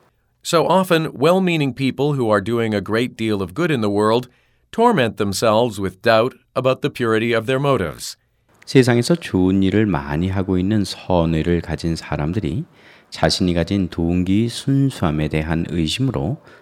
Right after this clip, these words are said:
Speaker 2: 스스로를 괴롭히는 경우가 참으로 잦습니다.
Speaker 1: If they find that serving others is relatively easy or even enjoyable, they wonder whether their giving counts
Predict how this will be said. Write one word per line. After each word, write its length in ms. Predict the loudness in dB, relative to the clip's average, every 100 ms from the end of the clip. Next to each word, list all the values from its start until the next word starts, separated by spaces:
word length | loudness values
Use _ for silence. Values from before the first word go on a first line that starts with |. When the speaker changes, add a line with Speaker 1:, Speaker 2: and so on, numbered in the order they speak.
| _
Speaker 2:
스스로를 640 | -4 -2 -2 0 0 -2 -4
괴롭히는 600 | -6 -4 -4 -4 -4 -2
경우가 540 | -2 -6 -6 -4 -4 -6
참으로 460 | -8 -10 -6 -4
잦습니다. 720 | -6 -8 -12 -8 -6 -6 -10 -18 _ _ _ _ _ _ _ _ -6
Speaker 1:
If 160 | -6 -4
they 180 | -6
find 360 | -2 0 0 0
that 180 | -4 -4
serving 320 | -4 -2 -2
others 420 | -2 -2 -4 -4
is 140 | -8 -2
relatively 540 | 0 0 -4 -4 -4
easy 460 | -4 -4 -2 -4 -4 -6
or 140 | -4
even 240 | -2 -2 -2
enjoyable, 720 | -4 -2 0 2 0 -2 -4 _ _ _ _ _
they 100 | 0
wonder 340 | 2 2 2 2
whether 320 | 4 2 2
their 240 | 2 0
giving 380 | 0 0 0 -2
counts 480 | 0 2 2 -2